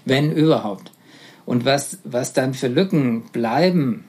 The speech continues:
wenn solche Teile von Ökosystemen auf einmal fehlen, und zwar für immer dann fehlen,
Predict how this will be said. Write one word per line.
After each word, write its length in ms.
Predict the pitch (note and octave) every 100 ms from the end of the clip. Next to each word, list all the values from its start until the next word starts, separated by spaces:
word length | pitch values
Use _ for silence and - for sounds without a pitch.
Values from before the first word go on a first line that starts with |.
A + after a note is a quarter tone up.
| -
wenn 380 | A#2 A#2 B2
solche 500 | A#2 A#2+ A2+ C3 C3+
Teile 420 | A#2+ A#2+ A#2+ C#3 C3
von 200 | B2 B2+
Ökosystemen 960 | D3 E3 D3 C3 - C3 B2 B2+ A#2+
auf 180 | A2 -
einmal 280 | A#2 A#2+ A#2
fehlen, 500 | - C3 D#3 C3 A2+
und 120 | A2
zwar 400 | - A2 A#2 A#2 -
für 180 | - B2+
immer 340 | D3+ F#3+ C3+
dann 240 | B2 A#2
fehlen, 480 | A2+ A#2+ A#2 G#2+ F#2+